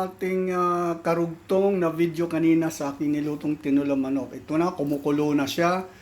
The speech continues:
Malambot na rin yung sayote, malambot na rin yung manok. So ngayon, ilalaglag ko na ang huling ricado, ang gulay na spinach.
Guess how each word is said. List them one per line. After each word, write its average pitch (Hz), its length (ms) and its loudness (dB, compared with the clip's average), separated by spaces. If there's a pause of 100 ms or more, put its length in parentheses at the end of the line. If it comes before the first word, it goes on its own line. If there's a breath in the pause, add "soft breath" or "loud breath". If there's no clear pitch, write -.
(240 loud breath)
Malambot 147 560 2
na 160 80 4
rin 156 240 4
yung 139 80 -2
sayote, 170 800 2 (160)
malambot 139 480 -2
na 147 80 -2
rin 151 240 0
yung 147 80 0
manok. 185 480 4 (400 soft breath)
So - 160 -14
ngayon, 202 720 2 (1500)
ilalaglag 180 720 2
ko 185 80 4
na 180 240 6
ang 160 160 4
huling 170 720 2
ricado, 170 720 2
ang 147 640 2
gulay 143 560 2
na 131 320 -4
spinach. - 960 -2